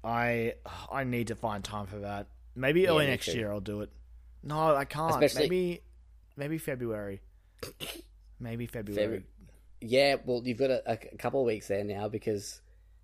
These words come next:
Speaker 2: Ni no Kuni two's got pushed into March, so
Speaker 1: Yeah.
Speaker 2: um, so you've got a good
Speaker 1: Maybe.
Speaker 2: gap in there before another big time sink's gonna come out,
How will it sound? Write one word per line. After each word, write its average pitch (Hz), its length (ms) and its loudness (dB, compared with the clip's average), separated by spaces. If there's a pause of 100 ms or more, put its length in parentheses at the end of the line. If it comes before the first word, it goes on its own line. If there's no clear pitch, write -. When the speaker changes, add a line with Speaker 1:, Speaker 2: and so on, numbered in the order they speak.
(140)
Speaker 2:
Ni 123 140 0
no 113 120 0
Kuni 110 240 -2
two's 117 240 -4
got - 180 -4
pushed - 200 -8
into 101 120 -6
March, 101 420 -6
so 101 300 -2 (1120)
Speaker 1:
Yeah. 127 460 4
Speaker 2:
um, 98 200 -10 (580)
so - 140 -4
you've 117 260 -2
got 147 100 6
a 135 60 4
good 127 160 0
Speaker 1:
Maybe. 113 100 -8
Speaker 2:
gap 120 260 2
in 120 80 2
there 117 120 2
before 117 360 2
another 113 380 0
big 110 380 -4 (760)
time 113 320 -2
sink's 107 340 -6
gonna 107 200 -4
come 107 200 -4
out, 107 320 -4